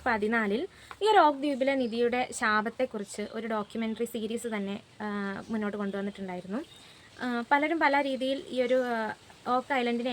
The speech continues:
എങ്ങനെ മുന്നോട്ട് കൊണ്ടുപോകണമെന്ന് അഭിപ്രായപ്പെടുന്നുണ്ട്. അതായത് ഇപ്പോൾ അതൊരു സ്വകാര്യ ഉടമസ്ഥതയിലാണുള്ളത്. അപ്പോൾ പലരും പറയുന്നുണ്ട് ഇതൊരു പുരാവസ്തു ഗവേഷകർക്ക് കൈമാറണം,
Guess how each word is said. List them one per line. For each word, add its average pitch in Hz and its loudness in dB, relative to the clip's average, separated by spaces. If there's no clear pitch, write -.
എങ്ങനെ 240 -2
മുന്നോട്ട് 226 -2
കൊണ്ടുപോകണമെന്ന് 226 -2
അഭിപ്രായപ്പെടുന്നുണ്ട്. 202 -4
അതായത് 233 0
ഇപ്പോൾ - -2
അതൊരു 277 2
സ്വകാര്യ 220 2
ഉടമസ്ഥതയിലാണുള്ളത്. 202 -4
അപ്പോൾ 294 -2
പലരും 294 4
പറയുന്നുണ്ട് 269 4
ഇതൊരു 277 2
പുരാവസ്തു 247 2
ഗവേഷകർക്ക് 240 -2
കൈമാറണം, 220 2